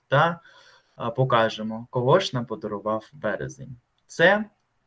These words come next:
Іван Франко. Він народився двадцять сьомого березня одна тисяча вісімсот п'ятдесят шостого року в селі Нагоєвичі на Івано-Франківщині. Франко є одним з найбільш відомих українських письменників,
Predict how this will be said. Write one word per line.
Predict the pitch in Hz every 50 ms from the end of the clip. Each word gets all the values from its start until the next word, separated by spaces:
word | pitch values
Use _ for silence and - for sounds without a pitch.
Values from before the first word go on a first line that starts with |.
| _ - -
Іван | - 110 120 147 190 208
Франко. | - 180 180 170 147 - 107 110 113 123 143 -
Він | 113 135 175 175
народився | 147 135 123 120 - 131 139 135 - -
двадцять | - 110 113 113 113 - -
сьомого | - 117 110 107 104 104
березня | 101 117 139 165 175 151 131 - 110 104 104 110 107 - -
одна | _ 123 117 110 120 120
тисяча | 117 - 135 131 - - - 113
вісімсот | 104 104 - 117 113 - 120 113 -
п'ятдесят | _ - 104 110 113 110 110 - - 113 -
шостого | - - 117 107 - - 107 98 101 110
року | 135 170 202 196 - 135
в | 135
селі | - - - 113 120 135 139 135 - - _
Нагоєвичі | 113 110 107 113 123 127 123 123 123 113 104 98 92 - - - - - -
на | 73 110 123 123
Івано-Франківщині. | 127 - 123 107 113 117 117 117 113 - - 113 113 113 - - 117 - - - - - 107 101 98 - - - - - - - _
Франко | 147 156 170 165 - 233
є | 220 196 175
одним | - 147 147 139 165 185 175
з | 147 131
найбільш | 135 135 135 139 139 170 165 - - 123
відомих | 110 120 117 117 139 139 135 120 113 -
українських | 113 - _ 120 117 113 - - 110 -
письменників, | - 107 - - 151 185 202 196 185 175 175 - 175 165 165